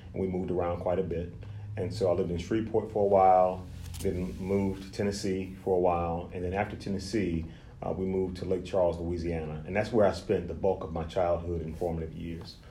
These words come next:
Um, graduated from school, went on to Southern University, um,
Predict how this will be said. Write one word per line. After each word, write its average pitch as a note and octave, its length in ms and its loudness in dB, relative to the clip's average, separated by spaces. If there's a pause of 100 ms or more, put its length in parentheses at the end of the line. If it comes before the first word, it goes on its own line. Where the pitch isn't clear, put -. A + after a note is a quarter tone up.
(360)
Um, E2 480 0 (680)
graduated G#2+ 440 10
from G#2+ 120 -2
school, A2 600 4 (300)
went G2+ 180 4
on G2+ 200 6
to G2+ 120 -4
Southern G#2 260 4
University, G2+ 640 2 (500)
um, F2 580 0